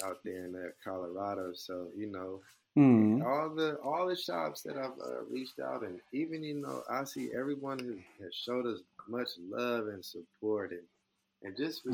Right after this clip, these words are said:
Speaker 1: receiving that love.
Speaker 2: Yeah, we, we all wanna see it succeed.
Speaker 1: Yeah,
Speaker 2: Like,
Speaker 1: no, I, and I
Speaker 2: yeah.
Speaker 1: appreciate it, and, and I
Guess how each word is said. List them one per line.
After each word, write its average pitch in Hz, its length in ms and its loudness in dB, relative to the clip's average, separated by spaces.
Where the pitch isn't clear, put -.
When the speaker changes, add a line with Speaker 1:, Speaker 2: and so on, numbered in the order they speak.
Speaker 1:
receiving 123 400 2
that 107 220 -4
love. 107 120 4
Speaker 2:
Yeah, 175 100 12
we, 185 300 12
we 175 220 12
all 190 200 12
wanna 180 220 12
see 170 240 12
it 160 80 12
succeed. 151 420 8
Speaker 1:
Yeah, 196 200 6
Speaker 2:
Like, 117 180 12
Speaker 1:
no, 185 160 2
I, 131 260 4
and 120 140 0
I 113 140 -2
Speaker 2:
yeah. 120 60 0
Speaker 1:
appreciate 120 720 2
it, 101 120 -6
and, 92 240 -10
and 101 120 -10
I 98 120 -4